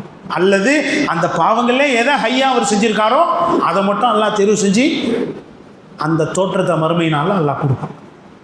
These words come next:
அதனால இந்த மாதிரியான பாவங்களை நாம செஞ்சோம்னா நிச்சயமா நாம, அஹ், என்ன, அல்லாஹ்விடத்துல மறைக்க முடியாதுங்கிறது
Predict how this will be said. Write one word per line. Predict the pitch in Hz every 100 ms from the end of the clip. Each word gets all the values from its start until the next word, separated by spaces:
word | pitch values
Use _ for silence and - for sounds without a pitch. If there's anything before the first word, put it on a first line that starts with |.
| - - - - - -
அதனால | 156 175 196 175 151 - -
இந்த | 190 208
மாதிரியான | 214 214 247 269 262 226 220 202 -
பாவங்களை | 180 208 208 190 180 170 - - 175
நாம | 151 151
செஞ்சோம்னா | 139 175 180 170 156 147 143 - - - - 147
நிச்சயமா | 151 147 151 185 170 170 180 202 214 214 208 214
நாம, | 151 156 160 160 151 131 - - - -
அஹ், | - 143 135 131 127 131
என்ன, | 156 139 113 - -
அல்லாஹ்விடத்துல | 151 196 226 208 196 196 175
மறைக்க | 175 185
முடியாதுங்கிறது | 202 190 190 185 190 185 185 175 165